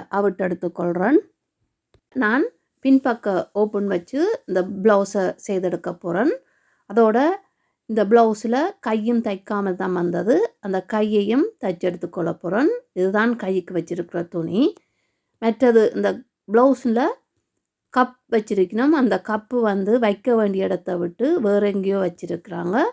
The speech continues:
இந்த கப்பை பார்த்தீங்கன்னா, சாஃப்டாவும் இல்ல, தடிப்பா, தட்டையா இருக்குது.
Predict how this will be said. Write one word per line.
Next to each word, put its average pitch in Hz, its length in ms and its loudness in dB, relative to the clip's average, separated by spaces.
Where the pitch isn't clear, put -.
இந்த 240 460 2
கப்பை 262 280 0
பார்த்தீங்கன்னா, 214 800 0
சாஃப்டாவும் 240 680 2
இல்ல, 190 380 0
தடிப்பா, 240 480 2
தட்டையா 240 460 2
இருக்குது. 240 600 0